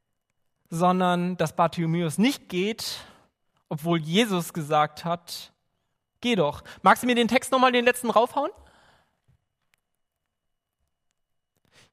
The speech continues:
Äh, nicht Hebräer, sondern den in Markus? Ich weiß es spontan. Äh, nicht, nicht, nicht den allerletzten, den gerade davor, achtundvierzig oder neunundvierzig war das, glaub ich, sorry.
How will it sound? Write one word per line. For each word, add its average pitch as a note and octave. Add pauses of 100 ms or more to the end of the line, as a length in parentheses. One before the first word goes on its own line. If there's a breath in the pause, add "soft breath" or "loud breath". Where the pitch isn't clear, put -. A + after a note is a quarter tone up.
(1080)
Äh, F3
nicht G3+
Hebräer, A3
sondern G3+
den G3
in G3
Markus? G#3+ (2750)
Ich -
weiß D#3+
es D3
spontan. D3 (1300)
Äh, E3
nicht, F#3
nicht, F#3+
nicht -
den G3
allerletzten, D#3
den F3
gerade -
davor, E3+
achtundvierzig F3
oder D#3+
neunundvierzig E3
war C#3+
das, C#3+
glaub C#3+
ich, C#3+
sorry. C#3+